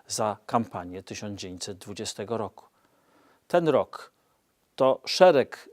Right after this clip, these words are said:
dat związanych z polską wolnością, ale to także rok kanonizacji Jana Pawła drugiego. Dwudziestego siódmego kwietnia zostanie, e, zaliczony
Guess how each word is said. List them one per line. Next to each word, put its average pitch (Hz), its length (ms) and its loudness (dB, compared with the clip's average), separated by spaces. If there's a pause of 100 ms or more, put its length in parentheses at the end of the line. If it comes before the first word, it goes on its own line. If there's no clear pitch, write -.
dat 127 440 0 (880)
związanych 123 640 2
z - 60 -10
polską 120 380 -6
wolnością, 131 600 -6 (120)
ale 123 200 -8
to - 120 -10
także 135 420 -2 (400)
rok 123 420 0
kanonizacji 110 880 -6 (160)
Jana 123 240 -4
Pawła 117 320 -6
drugiego. 107 540 -8 (380)
Dwudziestego 110 460 -6
siódmego 113 360 -6 (160)
kwietnia 139 500 -2 (560)
zostanie, 131 540 0 (640)
e, 135 280 2 (400)
zaliczony 147 720 6